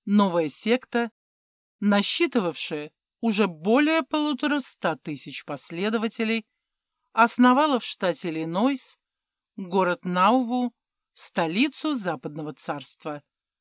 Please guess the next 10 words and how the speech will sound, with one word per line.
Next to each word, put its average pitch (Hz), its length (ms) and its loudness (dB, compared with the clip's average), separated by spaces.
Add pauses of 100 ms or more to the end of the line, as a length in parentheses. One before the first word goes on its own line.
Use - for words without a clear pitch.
(180)
главою 175 640 -2
которого 262 680 2 (420)
был 202 460 -2
признан 285 520 2
Смит, - 640 -10 (800)
проявивший 185 680 -2
в - 80 -20
течение 165 480 -8
этого 156 240 -8
периода 214 640 -4